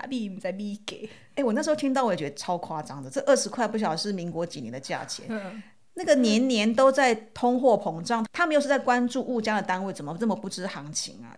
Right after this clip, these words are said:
Speaker 2: 通货膨胀呢，就是物价上涨。像现在银行存款的利率啊，比通货膨胀率还低，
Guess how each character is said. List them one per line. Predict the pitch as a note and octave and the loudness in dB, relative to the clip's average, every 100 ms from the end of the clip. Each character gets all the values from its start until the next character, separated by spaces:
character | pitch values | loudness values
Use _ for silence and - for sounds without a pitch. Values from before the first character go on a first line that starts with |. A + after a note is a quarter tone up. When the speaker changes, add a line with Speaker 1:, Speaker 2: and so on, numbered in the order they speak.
| - | -4
Speaker 2:
通 | E4 E4+ | 4 6
货 | E4+ | 8
膨 | D#4 A3 F#3+ | 6 6 0
胀 | A#3+ A3 | 0 0
呢， | F#3 | 0
就 | F3+ A3 | -2 -2
是 | A3+ | -2
物 | A#3+ G#3+ | -2 -4
价 | G#3+ F3 | -2 -4
上 | E3 G3 C#3+ D3+ | -2 -4 -6 -10
涨。 | - - - - | -14 -16 -14 -4
像 | E4 D4+ | -2 0
现 | E4 C4+ | 0 2
在 | C4+ | 2
银 | F#3 G3+ | 0 -2
行 | F3+ F3+ | -4 -6
存 | F3+ F#3+ | -6 -8
款 | F#3+ C#3+ | -8 -8
的 | |
利 | C#3 F#3+ D#3+ | -6 -6 -6
率 | E3+ | -6
啊， | G2 E2 - | -8 -10 -10
比 | E3 | -10
通 | E3 A#3 A#3 | -4 -2 0
货 | A3+ | 0
膨 | G#3+ E3 | -2 -6
胀 | E3+ F3 F3 | -4 -4 -4
率 | E3 | -8
还 | D3 C#3 | -10 -14
低， | - D3 | -14 -14